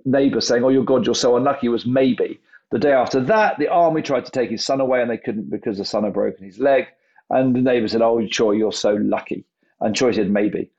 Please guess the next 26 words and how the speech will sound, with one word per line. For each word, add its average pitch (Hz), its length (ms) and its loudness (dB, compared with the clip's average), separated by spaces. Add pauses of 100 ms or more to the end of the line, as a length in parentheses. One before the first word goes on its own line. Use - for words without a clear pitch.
(240)
So 147 260 2
I 165 140 2
think 202 400 0
that 175 240 -2
we 143 260 2
cast, 160 840 0 (180)
and 143 100 -8
this 160 200 -6
is 135 80 -6
relevant 143 360 0
to 120 120 -8
failures 135 560 -2
and 113 100 -4
mistakes 131 540 -4
as 117 160 -6
well 120 320 2
as 113 400 0 (1000)
regrets, 120 720 -2 (1400)
uh, - 120 -4
perhaps - 640 -4
things 151 320 0
that 143 240 -2
people 143 400 -2
cast 160 560 -2
as 110 140 -4
regrets 131 840 -4